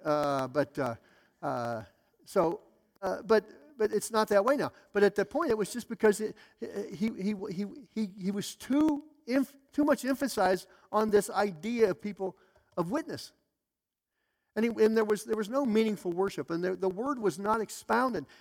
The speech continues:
and, and it was not a welcoming environment. It's a hostile environment.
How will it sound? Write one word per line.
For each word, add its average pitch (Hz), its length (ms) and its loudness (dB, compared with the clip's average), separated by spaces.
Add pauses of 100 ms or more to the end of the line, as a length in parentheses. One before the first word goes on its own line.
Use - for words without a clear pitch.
(160)
and, 208 200 6
and 196 300 -2
it 202 180 0
was 190 200 -4
not 247 300 2
a 214 60 2
welcoming 185 880 0
environment. 175 580 0 (1700)
It's - 80 -12
a 160 60 -2
hostile 226 500 2
environment. 104 260 -20